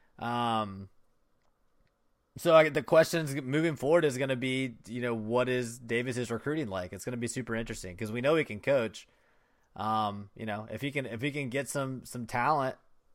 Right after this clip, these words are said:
to come play, I think, uh, it's, it's an exciting time for Ole Miss basketball. Um, I mean, hats, I mean, I've said it before, and I hate saying it, but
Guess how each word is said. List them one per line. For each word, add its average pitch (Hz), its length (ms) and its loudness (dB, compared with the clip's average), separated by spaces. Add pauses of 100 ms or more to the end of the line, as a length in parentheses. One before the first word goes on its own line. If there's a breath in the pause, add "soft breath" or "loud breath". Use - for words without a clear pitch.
(120)
to 123 80 -4
come 127 220 -2
play, 123 340 4
I 107 60 0
think, 117 260 -6
uh, 117 320 2
it's, 110 140 -8
it's 120 260 -4
an 131 60 -4
exciting 143 360 0
time 151 300 2
for 120 140 -2
Ole 123 80 0
Miss 123 100 -2
basketball. 95 560 -2 (640)
Um, 104 380 -4
I 117 80 -2
mean, 120 180 -4
hats, 120 380 0
I 120 100 0
mean, 120 240 0
I've 113 160 0
said 131 180 2
it 151 60 6
before, 143 540 6 (340 soft breath)
and 104 100 -4
I 107 40 2
hate 170 240 8
saying 117 260 4
it, 135 180 2
but 120 180 0